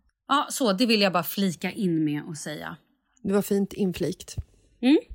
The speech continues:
Speaker 1: visst var det?
Speaker 2: Vad gör ni? Vad har ni gjort den här veckan? Hur får ni ut barnen i naturen och aktivera sig utan att de ska sitta och glo i sin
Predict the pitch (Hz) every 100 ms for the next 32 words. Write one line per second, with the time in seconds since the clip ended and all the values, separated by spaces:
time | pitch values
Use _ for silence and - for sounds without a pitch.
0 | - 247 392 247 302 _ _ _ 208 240
1 | 277 285 269 226 - - 190 180 185 170
2 | 165 165 - - 196 190 214 233 165 147
3 | - 180 220 220 202 208 208 175 240 226
4 | - - - - 170 180 170 170 165 170
5 | 180 196 - - 196 160 156 - 254 247
6 | 220 - 247 220 208 208 196 - - -
7 | - - - - - - 214 180 233 240
8 | 233 208 175 165 - 196 185 170 - 233
9 | 214 190 180 165 180 - 202 185 180 170
10 | 160 180 180 - 233 185 - 226 196 180
11 | 180 170 190 - 180 180 170 196 220 180
12 | 156 - 170 175 160